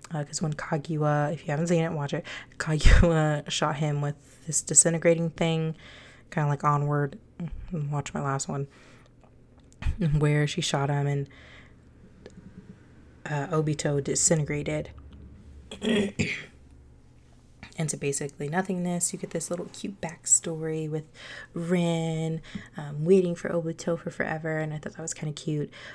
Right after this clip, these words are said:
Although what Obito could have done, he could have saved them all. He could have used his, uh, Kamui? Yeah, Kamui.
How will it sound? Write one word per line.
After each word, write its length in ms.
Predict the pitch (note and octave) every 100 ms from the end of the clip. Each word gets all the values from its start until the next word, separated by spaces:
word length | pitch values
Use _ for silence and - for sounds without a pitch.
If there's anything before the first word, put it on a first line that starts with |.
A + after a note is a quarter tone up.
| -
Although 360 | E3 F3+ G3 F#3+
what 200 | E3+ -
Obito 400 | F#3+ G3 F3 D#3
could 120 | -
have 100 | C#4+
done, 200 | - D#3
he 80 | D3
could 160 | - -
have 140 | -
saved 360 | - D#3+ D3 -
them 140 | D3
all. 100 | C#3+
He 80 | D3
could 160 | D#3 D3
have 80 |
used 240 | C#3+ C#3 -
his, 320 | D#3 D3+ -
uh, 180 | - - - - - _ - - - - - - -
Kamui? 500 | - E3 F3+ A3 C4 -
Yeah, 140 | G3+
Kamui. 440 | - A#3 B3 B3+